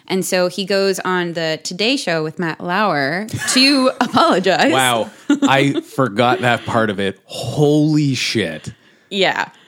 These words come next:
Speaker 2: Man, two thousand six.
Speaker 1: <laughs> I know.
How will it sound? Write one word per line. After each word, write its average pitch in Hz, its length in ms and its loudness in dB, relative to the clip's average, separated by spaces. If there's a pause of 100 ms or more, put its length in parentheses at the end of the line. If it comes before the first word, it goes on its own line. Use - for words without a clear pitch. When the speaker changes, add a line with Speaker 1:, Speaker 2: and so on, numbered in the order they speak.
(720)
Speaker 2:
Man, 127 300 2
two 107 160 -6
thousand 90 320 -4
six. 127 380 -2
Speaker 1:
<laughs> - 20 2
I 320 300 0
know. 311 460 -2